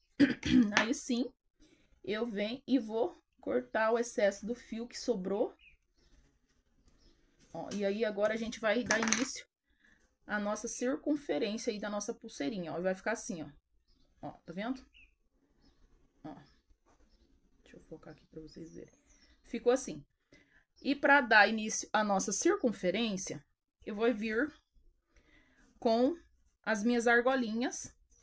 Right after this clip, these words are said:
tá? Maiores, de oito milímetros. E aí, eu vou vir também com o meu alicate. Aí, pode ser a argolinha de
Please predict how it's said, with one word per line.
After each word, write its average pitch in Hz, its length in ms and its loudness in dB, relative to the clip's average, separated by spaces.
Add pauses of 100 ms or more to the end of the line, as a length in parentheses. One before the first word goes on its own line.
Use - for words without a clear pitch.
tá? 180 200 -2
Maiores, 220 720 0
de 180 140 -8
oito 185 240 -4
milímetros. 196 920 -4 (1040)
E 226 180 4
aí, 240 180 8
eu 240 140 8
vou 247 160 4
vir 240 260 -2
também 233 280 0
com 247 120 0
o 240 40 2
meu 233 200 2
alicate. 240 760 -2 (1080)
Aí, 190 200 0
pode 196 240 0
ser 208 180 0
a 196 280 4
argolinha 214 480 0
de 240 320 -4